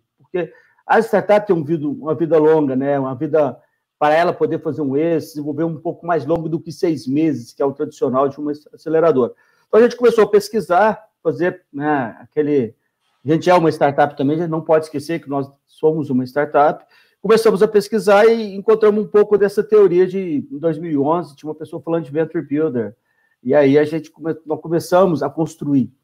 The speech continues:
Ah, vamos uma empresa limitada, uma sociedade anônima, um fip. E aí nós fizemos uma tese, né, em dois mil e treze, em julho de dois, agosto, ali, julho para dois mil e treze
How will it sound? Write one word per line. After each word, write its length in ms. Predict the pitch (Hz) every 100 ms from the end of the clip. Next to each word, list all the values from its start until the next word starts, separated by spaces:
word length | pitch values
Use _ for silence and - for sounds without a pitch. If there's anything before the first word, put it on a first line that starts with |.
| _
Ah, 200 | 160 170
vamos 180 | 156 180
uma 80 | 170
empresa 300 | 160 160 156
limitada, 540 | 143 131 165 165 151
uma 60 | 151
sociedade 560 | 151 - 151 151 139
anônima, 540 | 131 131 165 170 143 143
um 40 |
fip. 640 | 139 - 180 185 143 147 143 _ _ _ -
E 120 | 170
aí 120 | 175
nós 300 | 185 196 - _
fizemos 500 | - 208 170 170 175
uma 180 | 180 202
tese, 520 | 208 165 185 220 - _ _
né, 200 | 147 151
em 40 | 143
dois 180 | 147
mil 120 | 151 156
e 40 |
treze, 560 | 147 147 175 190 127 135
em 60 |
julho 320 | 127 170 190
de 160 | 160 156
dois, 240 | 143 151 120 117 _
agosto, 520 | 135 123 156 175 151
ali, 100 | 147
julho 220 | 135 156
para 240 | 160 147 131
dois 240 | - 143
mil 140 | 135 156
e 120 | - _ _ -
treze 220 | - -